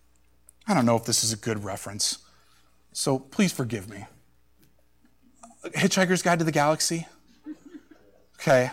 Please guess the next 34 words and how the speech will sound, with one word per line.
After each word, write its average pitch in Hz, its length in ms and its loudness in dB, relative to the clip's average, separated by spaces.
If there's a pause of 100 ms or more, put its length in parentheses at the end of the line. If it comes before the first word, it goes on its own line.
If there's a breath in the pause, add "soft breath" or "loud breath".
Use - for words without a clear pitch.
(140)
all 120 80 0
right, 107 140 -6
thank - 280 -14
you. - 120 -20
All 113 60 -6
right, 98 120 -10
now 110 100 -6
I 110 40 -4
feel, 107 160 -8
s-, - 180 0
you 127 160 -4
don't 131 160 0
know 117 160 4
the 107 60 -2
weight, 104 240 -2
just, - 200 0
li-, 110 120 -6
okay. 110 220 -4 (200 loud breath)
So, 165 340 4 (220 loud breath)
uh, - 180 -12
there's 170 280 4
this 170 140 4
part 202 380 6
where 147 320 6 (160 loud breath)
they 160 120 6
talk, 170 500 2
uh, 156 120 4
the 151 60 6
history 139 680 4
in 147 160 2
that, 135 280 2
in 139 100 0
that 123 180 2
world, 120 520 4